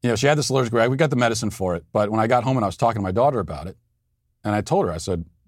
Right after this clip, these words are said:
"We, you know, we can just get rid of it. I mean, we, or we can give it to someone or whatever. We don't have to ke-, it's like, we don't have to keep the cat around. It's, it's, the cat's trying to kill you." We can get,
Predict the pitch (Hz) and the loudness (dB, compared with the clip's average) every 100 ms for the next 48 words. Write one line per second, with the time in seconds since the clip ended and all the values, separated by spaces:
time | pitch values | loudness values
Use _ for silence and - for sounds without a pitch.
0 | _ - 113 120 - _ _ _ _ _ | _ -8 -4 -4 -8 _ _ _ _ _
1 | 127 127 156 165 - 104 107 78 - _ | 0 2 2 0 -2 0 0 -2 -12 _
2 | _ _ - 98 104 160 147 180 170 147 | _ _ -6 -4 0 4 4 4 2 2
3 | 147 120 117 107 104 113 107 95 107 131 | 2 0 0 2 2 2 2 0 0 0
4 | 139 123 117 110 95 - 95 104 120 113 | 0 0 -2 -2 -6 -6 -14 -10 -6 -6
5 | 123 147 139 110 110 92 95 85 - _ | 0 2 0 -2 -6 -4 -4 -6 -6 _
6 | _ _ _ - 92 87 107 - _ - | _ _ _ -4 -2 0 -4 -6 _ -6
7 | 147 165 160 - 151 165 196 - 175 147 | -2 2 0 0 -2 2 2 2 0 0
8 | - 226 165 107 - _ 139 160 165 | 2 4 2 0 -6 _ 0 0 -2